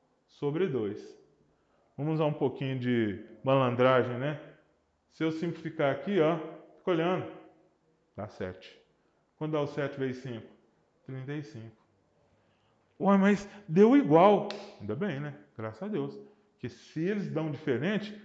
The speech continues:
um dos dois tá errado. Aí a minha fórmula da soma não funciona.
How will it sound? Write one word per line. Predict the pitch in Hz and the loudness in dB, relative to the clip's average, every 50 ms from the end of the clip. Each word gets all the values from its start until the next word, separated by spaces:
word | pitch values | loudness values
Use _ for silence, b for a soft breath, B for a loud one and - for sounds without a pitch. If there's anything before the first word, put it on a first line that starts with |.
| - _ - | -18 _ -8
um | 143 143 | -6 -4
dos | 143 135 120 | -4 -2 -2
dois | 127 127 123 | -2 -4 -2
tá | - 160 175 | -2 -4 -4
errado. | 185 160 113 98 95 98 - - _ _ _ _ _ _ _ _ _ _ _ _ | -4 -4 -6 -8 -10 -10 -14 -20 _ _ _ _ _ _ _ _ _ _ _ _
Aí | - 117 120 127 | -4 -4 -2 -2
a | 131 | -2
minha | 127 135 143 143 127 | -2 -2 -4 -4 -4
fórmula | - - - 131 127 131 123 123 117 | -6 -6 -4 -2 -2 -2 -2 -2 -4
da | 117 123 113 - | -4 -4 -4 -6
soma | - - 170 190 180 139 110 101 - - - - - _ _ _ _ _ _ _ _ _ _ _ _ _ _ _ _ _ _ _ | -6 -4 -2 0 0 0 -2 -4 -6 -10 -16 -20 -20 _ _ _ _ _ _ _ _ _ _ _ _ _ _ _ _ _ _ _
não | - 107 104 117 | -14 -12 -12 -12
funciona. | - - 139 - - - 85 87 90 90 | -14 -16 -18 -18 -18 -18 -18 -18 -18 -20